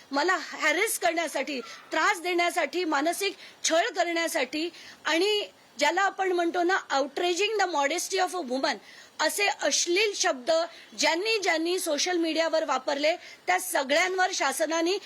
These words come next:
कारवाई करायला हवी. मी काल रात्री रश्मी शुक्ला यांना सुद्धा मेसेज पाठवला,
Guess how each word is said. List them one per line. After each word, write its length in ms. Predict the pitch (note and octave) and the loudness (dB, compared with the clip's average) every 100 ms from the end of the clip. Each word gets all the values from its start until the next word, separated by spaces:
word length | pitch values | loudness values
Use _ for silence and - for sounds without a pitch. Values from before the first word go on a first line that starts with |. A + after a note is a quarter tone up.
| - - | -12 -2
कारवाई 380 | D4+ C#4 D4+ F4+ | 0 2 2 0
करायला 400 | D4+ C#4+ D4+ F4 | 0 2 2 0
हवी. 360 | B3+ C#4+ F#4 A3 - - | 0 0 0 -2 -10 -8
मी 120 | C#4+ D#4+ | -2 -2
काल 340 | E4+ E4+ F#4+ | 2 2 2
रात्री 400 | F4+ E4+ F4 F#4+ - - | 0 0 -2 -4 -4 -8
रश्मी 420 | C4+ C4+ F4+ F#4+ | -2 0 0 0
शुक्ला 360 | F#4+ F4+ F4+ F4+ | 0 0 0 2
यांना 300 | F4+ D#4 E4+ | 2 0 0
सुद्धा 340 | F4 E4 C#4 | -2 -2 0
मेसेज 380 | F#4+ F4 F4+ E4 | 2 0 -2 -6
पाठवला, 540 | - C4 D4+ C#4 C#4+ | -2 -2 0 0 0